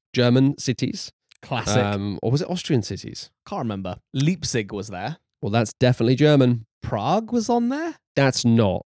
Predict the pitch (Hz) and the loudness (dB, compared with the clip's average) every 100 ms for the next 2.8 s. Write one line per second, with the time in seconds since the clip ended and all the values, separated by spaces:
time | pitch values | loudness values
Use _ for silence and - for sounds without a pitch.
0 | _ 101 92 - 85 52 - - 50 50 | _ -14 -14 -14 -16 -18 -18 -18 -18 -20
1 | - - - - - - - - - - | -12 -8 -8 -6 -4 -6 -8 -14 -12 -10
2 | - - - - 50 50 50 | -12 -14 -18 -20 -20 -20 -20